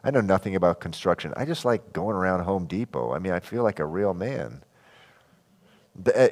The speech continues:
you know? I, <laughs> and,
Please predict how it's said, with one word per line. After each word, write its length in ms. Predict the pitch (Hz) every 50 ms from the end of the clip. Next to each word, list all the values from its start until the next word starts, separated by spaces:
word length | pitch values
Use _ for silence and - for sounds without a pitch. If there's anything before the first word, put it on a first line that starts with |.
| 80 -
you 240 | 95 120 117 113 107
know? 320 | 107 113 127 139 143 120 101 - - - - - - - - - _ _ - -
I, 360 | - 120 120 113 - 117 117 110
<laughs> 120 | 151 - - - - - - _ _ _ _ _ - - - - - - - - _ - _ _ - - _ _ _ _ _ _ _ _ _ _ - - - - - - - _ _ _ _ _ _ _ -
and, 320 | 117 120 117 127 127 127